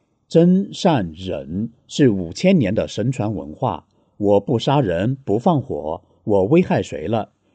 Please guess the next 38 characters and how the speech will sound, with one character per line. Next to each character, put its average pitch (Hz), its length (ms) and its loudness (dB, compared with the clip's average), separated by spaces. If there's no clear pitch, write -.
希 - 220 0
望 123 180 4
各 165 140 6
位 156 180 6
法 71 220 -8
官 117 380 0
能 98 240 -4
站 151 180 0
在 123 160 0
善 147 240 -2
良 78 180 -8
的 98 120 -4
一 82 160 -8
边， 104 280 0
做 110 220 2
出 131 200 2
良 92 280 -4
知 180 160 2
的 151 100 2
选 73 300 -8
择， 76 360 -10
宣 165 260 2
判 156 240 0
我 71 140 -8
无 73 240 -14
罪， 101 320 0
释 - 200 2
放 127 220 0
我 78 100 -2
回 90 200 -4
家 127 300 -2
照 139 240 0
顾 131 160 -2
老 65 220 -4
人 82 240 -8
和 107 180 -4
孩 71 240 -12
子。” 85 240 -12